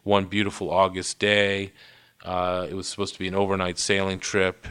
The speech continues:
and, uh, uh, I won't ruin the details for people, but basically all three of them, uh, uh, drowned, uh, and, uh, one of the bod-, one of the bodies of one of the daughters was never found,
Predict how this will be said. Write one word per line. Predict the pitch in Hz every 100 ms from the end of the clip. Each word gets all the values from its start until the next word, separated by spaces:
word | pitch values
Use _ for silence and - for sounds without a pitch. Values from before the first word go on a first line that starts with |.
| -
and, | 90 87 87 87 90 87
uh, | 90 87 87 82 - -
uh, | 87 87 85 - - - _
I | -
won't | 98 90
ruin | 107 104 98 95
the | 92 90 87
details | - 123 120 113 98 92
for | - 92
people, | 104 98 - 95
but | 92 95 98
basically | 101 95 90 - 95 92 87
all | 90 92
three | - 95
of | 90 90
them, | 90 87 _ - - _ -
uh, | 87 85 78 - _ _ -
uh, | 90 85
drowned, | - 101 95 92 92 90 - -
uh, | 90 90 90
and, | 85 87 87 85 - -
uh, | 92 87 87
one | 80 95 95
of |
the | 87
bod-, | 82 87 85
one | 90
of | 92
the | 85 - _ _ _
bodies | 87 98 92 -
of | 85 -
one | 87 95
of | 90
the |
daughters | 85 90 92 90 85
was | - -
never | 92 85
found, | - 101 95 95 92